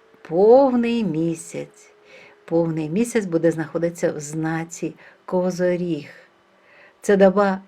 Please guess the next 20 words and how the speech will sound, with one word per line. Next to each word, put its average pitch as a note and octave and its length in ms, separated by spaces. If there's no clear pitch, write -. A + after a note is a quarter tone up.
дуже F#3+ 320
складного F#3+ 500
та F3+ 140
напруженого D#3+ 640
часу. - 460
Тому D4+ 200
ніяких G#3 520
посівів A3+ 460
та F#3 100
посадок F#3+ 560
не G3 140
проводимо, F#3+ 640
розсаду E3 680
теж D3+ 300
не D3+ 100
турбуємо. D#3+ 680
Можна C4 320
тільки B3 320
поливати F#3 600
рослини, C4 560